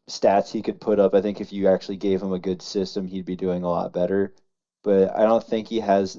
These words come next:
that high. I know, like, people used to, like, dog on Joe Burrow for not having, like, a monster arm or anything, but, like, you could see it in some games where, like,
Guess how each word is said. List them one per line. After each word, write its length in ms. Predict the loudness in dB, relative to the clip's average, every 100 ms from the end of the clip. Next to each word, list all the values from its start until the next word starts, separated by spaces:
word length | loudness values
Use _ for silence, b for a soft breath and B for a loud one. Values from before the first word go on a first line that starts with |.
| 0
that 260 | 0 2
high. 160 | 2 2
I 20 |
know, 140 | 6
like, 160 | 6 4
people 260 | -4 -4 -4
used 160 | -2
to, 80 | -2
like, 140 | -2
dog 240 | 4 4 4
on 160 | -4
Joe 220 | -4 -4 -2
Burrow 300 | 0 0 0
for 140 | -4
not 140 | -2
having, 200 | -2 -2
like, 140 | -4 -4
a 80 | -6
monster 500 | -4 -6 -8 -8 -6
arm 240 | -6 -6
or 80 | -8
anything, 440 | -10 -12 -14 -12
but, 80 | -8
like, 240 | -8 -10 _ _ _ _ _ _ _ _ _ -2
you 140 | 4
could 160 | 4 2
see 240 | 2 4
it 80 | 4
in 100 | 2
some 300 | -2 -2 0
games 360 | 0 0 0
where, 80 | 2
like, 200 | 2 0